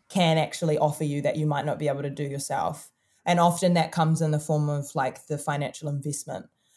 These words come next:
So obviously as independent artists, we're, we're investing our own money into what we do, and we're paying for our own, s-, you know, I gu-, I guess aside from the funding that we, if you're lucky to get funding from New Zealand On Air, but, you know, we're funding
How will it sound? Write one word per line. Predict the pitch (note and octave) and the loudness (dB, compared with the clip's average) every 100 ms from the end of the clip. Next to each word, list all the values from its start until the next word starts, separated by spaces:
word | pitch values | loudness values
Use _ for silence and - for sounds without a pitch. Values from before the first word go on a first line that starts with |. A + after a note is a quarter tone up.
| _ - | _ -8
So | - D3+ C#3 C#3 C#3+ _ _ _ _ _ - | 0 2 2 0 -4 _ _ _ _ _ -4
obviously | F3 E3 F3 | 0 2 4
as | D#3+ D#3+ | 4 4
independent | D#3+ D#3+ D#3 D3 | 2 2 0 0
artists, | D#3 D#3 D#3 | 0 0 -2
we're, | D#3 D3+ D3 D3+ | -2 0 0 0
we're | D#3 | 0
investing | D#3 D3+ D#3 D#3+ | 2 0 0 0
our | C#3 C#3 | 0 2
own | E3 D#3 | 2 2
money | C#3+ C3 C#3+ G3 - - | 0 -2 -2 -4 -6 -6
into | D3+ D3 D3 C3 C#3 D3 _ - | -2 0 0 -2 -2 -6 _ -4
what | - | -2
we | C#3+ | -2
do, | C#3+ D3 D3+ | -2 0 2
and | D3+ | 2
we're | C#3+ | -2
paying | C#3+ C#3+ C#3 D3 | -2 -4 -2 -4
for | C#3+ C#3 | -2 2
our | C#3 C#3 | 2 0
own, | C#3 C#3 C#3+ - _ _ _ - | -2 -4 -8 -12 _ _ _ -16
s-, | - - | -14 -4
you | D#3+ | -4
know, | C3+ D#3+ _ _ E3 | -2 -6 _ _ -2
I | E3 | 2
gu-, | F3 | 4
I | |
guess | F3 F#3+ | 4 4
aside | F3 E3 D#3 | 2 2 2
from | E3 D3+ | 0 0
the | |
funding | D3 D3+ D#3 D3+ | 2 2 4 2
that | B2+ | 0
we, | G2+ F2 - | -4 -6 -6
if | D3 | -2
you're | D#3+ | 0
lucky | D3+ D3+ | 0 0
to | D3+ | -4
get | - - | -4 -2
funding | D3+ D3+ | 0 0
from | D#3+ D#3 | 0 0
New | D#3 | 2
Zealand | D3 D3 D3 | 2 0 0
On | C#3+ | 0
Air, | C#3+ C#3 | -2 0
but, | A#2+ - - _ _ _ _ - | 0 -2 -8 _ _ _ _ -2
you | D#3+ | 0
know, | D3 | 2
we're | D#3 | 2
funding | D#3 D#3+ D#3 D3+ C#3+ D3 | 2 4 6 4 2 -2